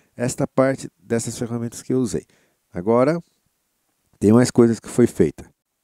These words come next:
Ah, ah, voltando aqui rapidinho, pera aí, ô. Dá like,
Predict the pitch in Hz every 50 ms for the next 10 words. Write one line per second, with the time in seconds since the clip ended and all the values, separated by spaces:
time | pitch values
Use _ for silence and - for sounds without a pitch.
0 | _ _ - - 127 139 - - - - 92 113 117 101 95 110 104 95 - 120
1 | 123 120 113 98 - 101 95 104 101 - 117 98 104 101 92 87 - 98 98 98
2 | 92 104 110 90 - _ _ _ _ _ _ _ _ _ _ _ _ _ _ _
3 | _ _ - 95 95 92 98 110 135 165 165 - - 170 175 165 143